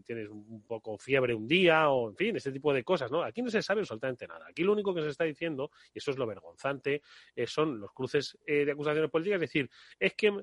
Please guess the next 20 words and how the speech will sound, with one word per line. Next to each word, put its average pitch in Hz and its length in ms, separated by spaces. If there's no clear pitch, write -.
Madrid 175 360
pidió 165 300
cincuenta 190 480
mil 208 200
y 185 60
solo 196 220
ha 180 120
vacu-, 147 140
vacunado 135 420
a 113 60
seis 117 180
mil, 160 260
y 139 120
otros 170 240
han 170 100
pedido 180 560
se-, 185 220
eh, 170 60
ochenta 170 460
mil 226 280